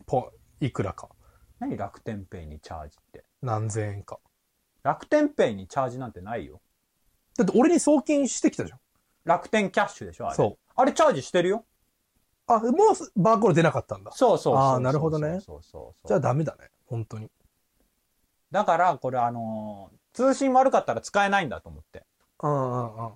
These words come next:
Speaker 2: あの、安心しちゃいけないなっていう。
Speaker 1: それはあんだよね、正直。
Speaker 2: そう。一個教訓よ、これは。
Speaker 1: キャッシュの結構、まあ、大きいデメリットかもね。
Speaker 2: そうだよね。
Speaker 1: うん。でも、ペイペイだったら大丈夫だから。
Speaker 2: なんでペイペイはオッケーなの？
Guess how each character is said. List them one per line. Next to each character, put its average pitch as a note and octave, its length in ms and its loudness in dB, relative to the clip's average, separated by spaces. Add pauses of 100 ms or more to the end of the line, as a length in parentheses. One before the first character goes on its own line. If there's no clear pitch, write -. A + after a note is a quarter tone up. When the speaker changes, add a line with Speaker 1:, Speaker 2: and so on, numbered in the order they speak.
(140)
Speaker 2:
あ A#2 120 -8
の、 B2 140 -2
安 G#3 160 4
心 G#3+ 240 0
し - 60 -14
ち A3 60 0
ゃ G3+ 60 6
い D#3+ 60 2
け E3+ 100 -4
な E3+ 140 2
い D#3+ 60 -4
な E3+ 100 -2
っ - 100 -10
て - 120 -14
い E2+ 100 -12
う。 C#2+ 100 -16 (460)
Speaker 1:
そ - 180 -10
れ A3 80 -2
は A3 140 -2
あ G#3+ 40 -4
ん F3 80 -2
だ A#2+ 80 -8
よ G2+ 80 -16
ね、 B2 220 -14
正 A#2 180 -8
直。 A2+ 120 -6 (240)
Speaker 2:
そ - 200 -14
う。 - 60 -18
一 C#3+ 100 -4
個 A2+ 120 -6
教 C#3 220 2
訓 C#3+ 160 -4
よ、 G2+ 100 -8
こ E2 120 -18
れ D#2+ 80 -14
は。 D2+ 160 -10
Speaker 1:
キ - 40 -20
ャ D#3 40 2
ッ - 40 2
シ - 220 -4
ュ - 20 0
の F#3 180 6 (360)
結 G#3+ 300 -4
構、 C#3+ 180 -2
ま B2 120 2
あ、 G#2+ 140 -6 (260)
大 C#3 120 0
き - 180 0
い - 20 2
デ B2+ 120 0
メ B2+ 60 2
リ A2 60 -2
ッ - 40 -14
ト - 80 -20
か - 80 -18
も - 80 -20
ね。 C3 160 -18 (520)
Speaker 2:
そ B3 200 2
う - 20 0
だ B2 60 0
よ F2 120 -10
ね。 D#2+ 140 -16
Speaker 1:
う A#2+ 40 -12
ん。 G#2+ 320 -8 (140)
で C4+ 80 -2
も、 D#3+ 60 -2
ペ - 160 2
イ G4 60 6
ペ A#3 120 2
イ - 40 4
だ A#2 60 2
っ - 20 -4
た A2+ 100 -6
ら A2 80 -2
大 G#2+ 60 -2
丈 G#2+ 60 -4
夫 - 20 -10
だ G2 80 -14
か - 100 -20 (1300)
ら。 D#3 60 -2
Speaker 2:
な C4+ 100 4
ん A#3 40 4
で D#3+ 80 2
ペ E3 160 0
イ A#2+ 60 0
ペ A2+ 100 -10
イ - 20 -12
は F#2+ 80 -10
オ G2 80 -14
ッ - 80 -20
ケ F2 80 -18
ー - 40 -20
な - 80 -20
の？ G2+ 120 -20